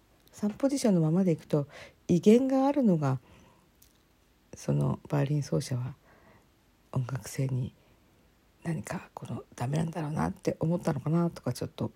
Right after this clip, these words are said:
想像はしたんだけど、もうなんていうのか、あの、「え、これ常識だよ」っていう感じの雰囲気でおっしゃるので、うん、へーと思って帰って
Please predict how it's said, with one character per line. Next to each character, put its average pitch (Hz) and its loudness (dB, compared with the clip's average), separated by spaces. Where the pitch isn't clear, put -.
想 202 2
像 202 4
は 180 4
し - -8
た 185 0
ん 156 -2
だ 131 -2
け - -6
ど、 139 0
も 226 6
う 226 6
な 233 6
ん 285 -2
て - 0
い 175 6
う 165 4
の 147 0
か、 143 -4
あ 143 0
の、 147 -2
「え、 233 0
こ - 0
れ 196 6
常 185 2
識 - -4
だ 240 6
よ」 262 4
っ - -12
て 160 0
い 156 4
う 143 -2
感 151 -4
じ 156 -6
の 160 0
雰 269 8
囲 - -6
気 - -2
で 165 8
お 139 6
っ - 2
し - 0
ゃ 160 8
る 143 2
の 123 0
で、 127 -2
う 170 2
ん、 147 2
へ 170 6
ー 208 2
と - 0
思 123 0
っ 117 -10
て - 0
帰 - -6
っ 226 -8
て - -4